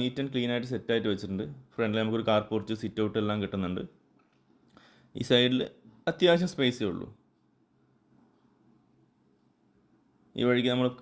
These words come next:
ഏഹ്, കണക്ട് ചെയ്യുവാണ്. പക്ഷേ ഇവിടെ നമ്മൾ സ്ക്വയർ ആയിട്ട് വന്നു. ഇവിടെ നിന്ന് ഇങ്ങോട്ട് ബാക്കിലേക്ക് ഒരു ചെറിയൊരു വാല് പോലെ ഒരു പോർഷൻ ഉണ്ട്. ഇവിടെ നമുക്ക് വറ്റാത്തൊരു സൂപ്പർ ആയിട്ടുള്ളൊരു കിണർ നമുക്കിവിടെ കിട്ടുന്നുണ്ട്. നല്ലൊരു അടിപൊളി കിണറുണ്ട് കേട്ടോ.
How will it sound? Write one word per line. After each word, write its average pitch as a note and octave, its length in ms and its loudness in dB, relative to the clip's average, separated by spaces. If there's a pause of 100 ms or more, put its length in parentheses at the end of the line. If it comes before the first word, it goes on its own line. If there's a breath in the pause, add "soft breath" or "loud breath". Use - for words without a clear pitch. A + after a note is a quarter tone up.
(200)
ഏഹ്, G#2 240 0
കണക്ട് A2 200 -2
ചെയ്യുവാണ്. G#2+ 220 0
പക്ഷേ A#2 200 -6
ഇവിടെ F3+ 400 2
നമ്മൾ D3+ 180 2
സ്ക്വയർ C#3+ 320 2
ആയിട്ട് C#3+ 200 4
വന്നു. B2 180 2
ഇവിടെ C#3 220 2
നിന്ന് D#3+ 100 0
ഇങ്ങോട്ട് C#3 280 0
ബാക്കിലേക്ക് B2 520 2
ഒരു C3 80 0
ചെറിയൊരു B2 480 -2
വാല് G#2 300 4
പോലെ A2 140 4
ഒരു G#2+ 80 4
പോർഷൻ G2 280 0
ഉണ്ട്. A2 120 -2
ഇവിടെ C#3+ 220 2
നമുക്ക് C#3 260 0 (360 loud breath)
വറ്റാത്തൊരു B2+ 520 2
സൂപ്പർ B2+ 520 0
ആയിട്ടുള്ളൊരു A#2 460 2
കിണർ A2 420 2
നമുക്കിവിടെ G2 280 0
കിട്ടുന്നുണ്ട്. F2+ 520 -4 (380)
നല്ലൊരു G#2 440 0 (160)
അടിപൊളി G#2 360 0
കിണറുണ്ട് F#2+ 360 -2
കേട്ടോ. D#2+ 240 -8